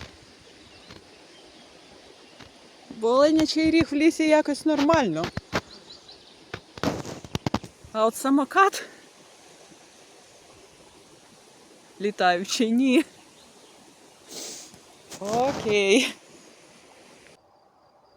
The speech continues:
Вітаю, сьогодні дванадцяте червня двадцять п'ятого року.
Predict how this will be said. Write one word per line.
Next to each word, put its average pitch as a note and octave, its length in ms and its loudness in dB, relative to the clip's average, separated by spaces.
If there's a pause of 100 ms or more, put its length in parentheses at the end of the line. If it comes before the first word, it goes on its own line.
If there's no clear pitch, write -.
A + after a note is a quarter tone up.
(560)
Вітаю, G#3+ 360 -8
сьогодні G#3+ 380 -12
дванадцяте F#3+ 500 -12
червня G3+ 360 -14
двадцять F#3+ 280 -16
п'ятого F3 320 -18
року. F3+ 320 -16